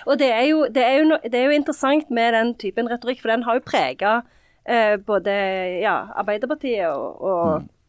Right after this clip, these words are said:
Speaker 1: eh, ja,
Speaker 2: Og det er da
Speaker 1: S V
Speaker 2: jeg synes det er så rart at de som prøver å analysere dette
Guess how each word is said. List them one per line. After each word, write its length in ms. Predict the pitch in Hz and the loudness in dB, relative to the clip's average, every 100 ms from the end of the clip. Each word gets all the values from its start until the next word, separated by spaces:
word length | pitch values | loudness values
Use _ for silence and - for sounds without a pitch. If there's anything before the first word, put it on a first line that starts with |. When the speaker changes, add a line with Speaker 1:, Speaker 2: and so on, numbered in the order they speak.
| - | -10
Speaker 1:
eh, 240 | - - - _ | -10 -10 -18 _
ja, 160 | 180 120 - - | -2 -2 -4 -6
Speaker 2:
Og 80 | 107 | -2
det 100 | 117 | 0
er 40 | |
da 60 | 110 | 2
Speaker 1:
S 40 | 135 | 0
V 60 | |
Speaker 2:
jeg 100 | 226 | 0
synes 200 | 214 101 | -2 -2
det 40 | 104 | -2
er 120 | - | -2
så 40 | 90 | 0
rart 260 | 92 - | 0 -2
at 120 | 95 - | -8 -6
de 100 | 92 | -8
som 160 | - | -8
prøver 240 | - 76 80 | -8 -4 0
å 80 | |
analysere 640 | 87 80 78 - 82 101 87 | -2 -2 -6 -4 -2 0 -2
dette 220 | 82 | -4